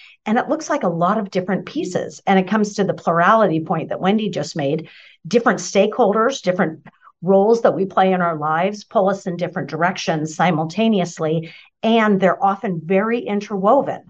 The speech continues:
in the way that we think about them. Paradoxes of organizing come into play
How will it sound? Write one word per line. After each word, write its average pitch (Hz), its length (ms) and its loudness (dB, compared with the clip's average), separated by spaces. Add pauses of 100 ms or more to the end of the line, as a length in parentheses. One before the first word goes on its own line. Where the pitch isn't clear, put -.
(500)
in 202 140 4
the 196 80 4
way 180 140 4
that 180 120 0
we 185 100 -2
think 311 220 -4
about 139 260 -2
them. - 200 -12 (360)
Paradoxes 240 560 2
of 175 100 0
organizing 202 760 2
come 190 180 -2
into 185 160 -2
play 190 280 0